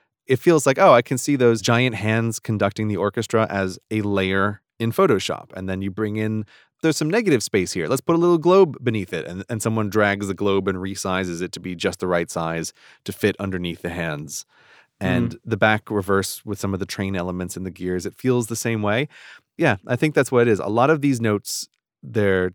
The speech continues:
Speaker 1: too photorealistic, and it feels like design by Photoshop.
Speaker 2: Do you think maybe also a problem they're having is they try to get too much complexity into the notes to stop fraud?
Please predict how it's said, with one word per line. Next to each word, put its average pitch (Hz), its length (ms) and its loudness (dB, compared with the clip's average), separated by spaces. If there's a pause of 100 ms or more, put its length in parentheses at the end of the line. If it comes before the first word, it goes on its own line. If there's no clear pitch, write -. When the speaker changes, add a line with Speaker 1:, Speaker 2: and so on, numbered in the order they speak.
Speaker 1:
too 170 200 0
photorealistic, 131 1300 0
and 101 140 -6
it 98 160 -4
feels 107 320 -2
like 98 140 0
design 92 320 -4
by 82 120 -2
Photoshop. 82 560 -6
Speaker 2:
Do 185 80 -2
you 196 80 2
think 226 200 -2
maybe 175 320 0
also 151 360 -2
a 127 40 -2
problem 135 420 -2
they're 123 140 0
having 123 380 -2
is 117 340 -6
they 117 100 4
try 127 240 -2
to 120 60 -2
get 117 200 -6
too 127 140 -4
much - 220 -4
complexity 113 720 -4
into 110 320 -6
the 110 100 -10
notes 107 380 -6
to - 100 -10
stop - 340 -2
fraud? 139 440 2